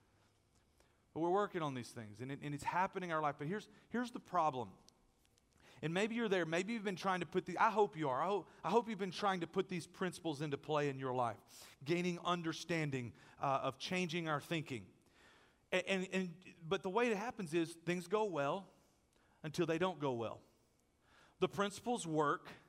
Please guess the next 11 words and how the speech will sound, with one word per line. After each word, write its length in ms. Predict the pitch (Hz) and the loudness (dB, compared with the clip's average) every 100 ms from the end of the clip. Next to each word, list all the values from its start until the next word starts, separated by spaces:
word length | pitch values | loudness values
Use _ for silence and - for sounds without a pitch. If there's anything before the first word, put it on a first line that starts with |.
| _ _ _ - - | _ _ _ -20 -6
until 260 | 180 160 202 | -4 0 0
something 480 | - 175 160 180 156 | 2 -2 0 -2 -2
happens. 640 | - 196 - 156 147 - - _ _ _ _ - - - _ _ _ _ _ - | 0 2 2 -2 -4 -8 -16 _ _ _ _ -20 -20 -20 _ _ _ _ _ -4
And 160 | 175 | 0
this 200 | 196 185 | 0 0
little 260 | 185 240 269 | 0 2 0
thing 460 | - 247 226 196 190 | 0 0 0 -2 -6
starts 460 | - - 208 170 | -4 2 2 2
slipping 420 | - 214 208 202 175 | 2 2 4 2 2
in 360 | 151 156 170 - - _ - | 2 0 -4 -10 -20 _ -2
called 380 | 208 214 208 | 4 6 4